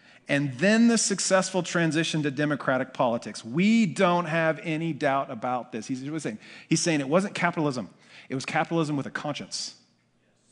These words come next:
It, it was capitalism that was informed by the teachings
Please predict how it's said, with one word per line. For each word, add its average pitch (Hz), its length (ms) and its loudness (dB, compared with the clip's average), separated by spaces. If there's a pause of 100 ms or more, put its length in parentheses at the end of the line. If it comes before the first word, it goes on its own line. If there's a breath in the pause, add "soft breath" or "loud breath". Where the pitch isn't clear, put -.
(640 loud breath)
It, 156 160 -2
it 156 140 0
was 139 100 -4
capitalism 175 680 4
that 139 100 0
was 120 100 -8
informed 208 640 2
by 160 80 4
the 123 200 -2
teachings - 920 -2